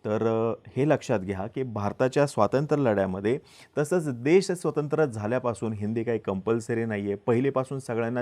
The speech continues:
शिकवली जात नाहीये, तरीसुद्धा भाषा या मुद्द्यावरून राज्या-राज्यामध्ये भांडण झाल्याचं दिसत नाही की बाबा आमची भाषा वेगळी आणि तुमची भाषा वेगळी आहे म्हणून भांडणं करतायत,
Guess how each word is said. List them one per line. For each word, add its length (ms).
शिकवली 440
जात 220
नाहीये, 300
तरीसुद्धा 720
भाषा 500
या 180
मुद्द्यावरून 720
राज्या-राज्यामध्ये 920
भांडण 420
झाल्याचं 420
दिसत 280
नाही 140
की 80
बाबा 260
आमची 260
भाषा 260
वेगळी 260
आणि 140
तुमची 240
भाषा 280
वेगळी 220
आहे 80
म्हणून 360
भांडणं 340
करतायत, 360